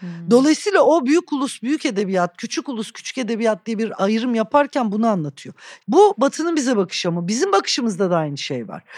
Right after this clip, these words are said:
Speaker 2: Adam bir edebiyat ödülü kazandı. Ya bu edebiyat ödülü bitti, bu kadar bu. Bundan Türkiye'yi temsil etmesini falan niye bekliyoruz?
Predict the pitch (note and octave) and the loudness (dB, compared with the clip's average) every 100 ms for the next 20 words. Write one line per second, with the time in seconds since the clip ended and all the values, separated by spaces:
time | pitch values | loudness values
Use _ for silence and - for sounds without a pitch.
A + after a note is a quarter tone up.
0 | - - D4 F4 D#4 E4+ D4+ D4 D#4 F4 | 0 4 6 6 6 2 2 2 0 2
1 | D#4+ A#3+ D#4+ E4 C4 C4 A#3+ A3 C4+ B3 | 0 -2 -2 -2 0 -2 -2 -2 -2 0
2 | D4 A#3+ C#4 D#4 F#4 F#4 D4 A#3 A#3 - | 0 0 0 0 2 2 2 2 0 -4
3 | - C#4+ B3+ - G4 F#4 B3+ F#3 D3+ - | 2 4 4 4 8 8 8 6 0 -2
4 | _ - C4+ D4+ E4 E4+ - C#4+ - E4+ | _ 0 2 6 6 6 2 -4 0 0
5 | D#4+ C4+ - C4+ D#4 - D4+ D4 - D4 | 2 -2 0 -4 -6 -4 -6 -6 -2 0
6 | C#4+ C4 D4+ F4+ - G3+ D3+ C3 - | 2 2 2 0 0 -2 -2 -2 -12